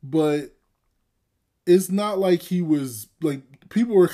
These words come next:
<laughs> like, almost holding him in the same category as, like, Ju-, Justin Jefferson or or, uh, Jam-, <laughs> Jamar Chase or Cooper Kupp. He was not, no,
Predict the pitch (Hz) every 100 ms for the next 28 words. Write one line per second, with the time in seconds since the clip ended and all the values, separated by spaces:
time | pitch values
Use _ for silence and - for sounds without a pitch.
0 | - 175 - 165 139 180 185 165 170 185
1 | 180 165 175 170 147 135 170 170 160 165
2 | 160 147 156 143 131 - - - - 139
3 | 123 127 110 104 107 110 151 - 147 170
4 | 160 135 120 156 147 135 143 127 123 113
5 | 107 - - _ 127 123 113 117 113 113
6 | 160 156 185 - - 605 185 131 147 170
7 | 156 147 175 175 156 135 123 120 - -
8 | - 180 - - - - 214 214 190 175
9 | 147 - _ 147 131 104